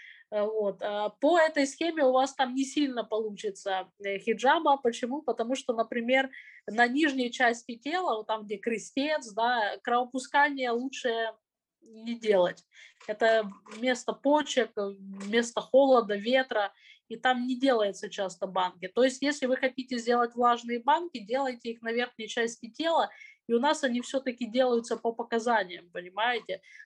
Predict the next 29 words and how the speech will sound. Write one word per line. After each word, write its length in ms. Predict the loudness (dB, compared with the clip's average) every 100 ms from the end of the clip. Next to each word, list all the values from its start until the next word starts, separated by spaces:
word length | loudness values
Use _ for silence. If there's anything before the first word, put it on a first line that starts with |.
| -2
А 140 | 0
особенно, 840 | 0 0 0 2 0 0 0 -2 -6
э, 40 |
какие 340 | -10 -6 -4 0
показания? 600 | 2 2 2 2 2 -2
Это 140 | -2
показания, 640 | -2 0 4 4 2 -2
это 140 | -4 0
реакция 500 | 0 0 -6 -10 -10
под 180 | -12
банками. 560 | -4 -2 -2 -8 -14 _ _ _ -20 _
То 80 | 0
есть, 180 | 0 0
если 300 | -2 0 0
вы 120 | 0
ставите 500 | 0 0 0 0 -4
банку, 520 | 2 2 0 -4 -6 -6
а 80 |
реакции 500 | -4 -2 -4 -8 -12
там 260 | -4 -4 -4
нету, 540 | -2 -2 -2 -4 -4 -16 -20 -20 _ -12
лучше, 440 | -4 -2 0 0
э, 260 | 2 0 -8 -14 -14 -4
кровопускание 720 | -4 -4 -8 0 0 0 -8
не 160 | -10 -2
делать, 320 | 2 2 -2
оно 180 | -6 -6
будет 260 | -6 -10 -4
неэффективным. 800 | -4 -2 -8 -6 -4 -2 -4